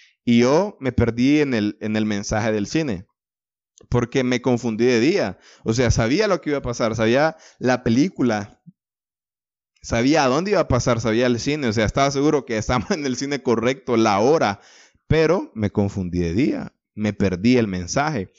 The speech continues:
Y el problema es que cuando nosotros nos perdemos en el mensaje, perdemos algo. Yo perdí horas, perdí tiempo. Pero ¿qué pasa, qué pasa cuando nos perdemos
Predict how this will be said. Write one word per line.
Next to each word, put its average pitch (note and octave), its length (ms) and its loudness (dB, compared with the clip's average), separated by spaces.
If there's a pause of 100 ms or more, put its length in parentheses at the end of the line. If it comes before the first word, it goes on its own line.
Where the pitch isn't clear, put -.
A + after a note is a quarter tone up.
(420)
Y A#2+ 180 2
el C3+ 140 2
problema C#3 380 2
es E3 60 -2
que E3+ 120 2
cuando D#3 240 -2
nosotros D3 420 0
nos D3 140 -4
perdemos C3+ 500 -2
en C#3+ 80 -4
el C3 120 -2
mensaje, B2 580 -2
perdemos A#2+ 500 -6
algo. B2 400 0 (540)
Yo D3 500 2 (420)
perdí A#2 600 2
horas, G2+ 480 0
perdí G2+ 320 -2
tiempo. G#2 560 -2 (340)
Pero A2 220 0
¿qué C#3+ 120 0
pasa, D3+ 720 0
qué B2 100 2
pasa C3+ 460 0
cuando B2+ 220 0
nos A2+ 180 0
perdemos A#2+ 840 -4